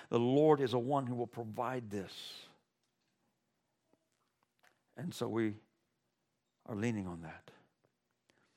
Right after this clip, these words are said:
However, as a step of faith, uh, just like we gave to others generously for their places, I mean, that's a step of faith. You take the money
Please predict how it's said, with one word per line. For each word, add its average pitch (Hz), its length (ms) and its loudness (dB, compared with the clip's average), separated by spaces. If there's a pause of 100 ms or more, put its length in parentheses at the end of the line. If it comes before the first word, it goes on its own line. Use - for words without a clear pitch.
(720)
However, 123 300 0
as 104 80 -4
a 104 60 -8
step 113 280 -2
of 95 80 -4
faith, 101 340 -4 (1040)
uh, - 40 -8 (880)
just 110 180 -6
like 110 240 -2
we 110 300 -2 (840)
gave 120 640 0
to 120 140 -4 (100)
others 120 440 0
generously 120 580 -6 (320)
for 113 100 -2
their 104 220 2
places, 135 480 0 (1500)
I - 40 -10
mean, 123 100 2
that's 120 100 -2
a 147 60 -6
step - 200 -4
of 113 80 -2
faith. 135 280 -2
You 117 80 -14
take 127 160 -2
the 120 40 -4
money 127 260 -4